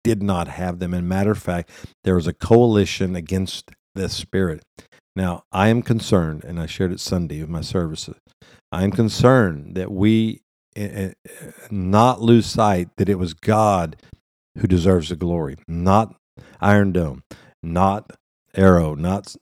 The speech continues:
sling, all these different weapons. Thank God for them. God helped the Israelites build them. But the fact is, without him, none of that would have happened, and we must give him glory. Israel has made this mistake before,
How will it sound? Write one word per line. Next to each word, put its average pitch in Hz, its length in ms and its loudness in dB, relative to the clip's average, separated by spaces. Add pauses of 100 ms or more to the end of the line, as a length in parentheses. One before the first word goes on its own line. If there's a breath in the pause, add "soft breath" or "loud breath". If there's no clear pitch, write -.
(140)
sling, 90 460 -2
all 92 160 4
these 101 180 0
different 95 300 -2
weapons. 90 380 0
Thank 127 200 2
God 101 280 2
for - 180 -4
them. 78 220 -6
God 98 400 0 (540)
helped - 280 2
the - 120 -6
Israelites 92 400 0
build 92 300 2
them. 80 160 -6 (420 loud breath)
But 95 80 -12
the 90 100 -4
fact 107 440 -2
is, 82 300 -6 (520)
without 95 400 2
him, 82 340 -2
none 92 240 0
of 90 80 -2
that 80 180 -6
would 90 120 -6
have 80 100 -6
happened, 78 400 -6
and 78 140 -8
we 82 100 -4
must 95 460 0
give 101 160 -2
him 87 140 -4
glory. 82 300 -4 (1300 loud breath)
Israel 113 300 4
has 90 140 0
made 107 240 2
this 110 200 -4
mistake 104 420 -2
before, 85 440 -6